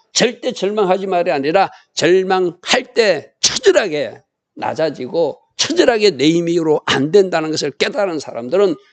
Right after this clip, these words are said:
그 현장에서 바로 하나님이 도움이 필요하다는 것을 알게 될 것이고,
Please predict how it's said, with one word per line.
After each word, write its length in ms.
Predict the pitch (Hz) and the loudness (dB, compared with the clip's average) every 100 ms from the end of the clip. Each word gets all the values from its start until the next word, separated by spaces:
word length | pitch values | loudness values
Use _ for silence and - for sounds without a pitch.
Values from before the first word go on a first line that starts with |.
| _ _ | _ _
그 200 | - 381 | 2 2
현장에서 540 | 220 180 165 147 139 165 | 2 -2 -4 -4 -4 -6
바로 220 | 107 110 | -6 -8
하나님이 720 | - - 160 156 180 190 190 | -8 -6 -2 -2 -2 -4 -6
도움이 460 | - 202 190 160 139 | -8 -4 -2 -4 -8
필요하다는 640 | - - 170 151 147 147 | -12 -10 -4 -4 -4 -8
것을 200 | - 151 | -10 -12
알게 320 | - 120 147 | -12 -10 -8
될 180 | 131 113 | -8 -10
것이고, 480 | - - 156 254 | -12 -12 -4 -4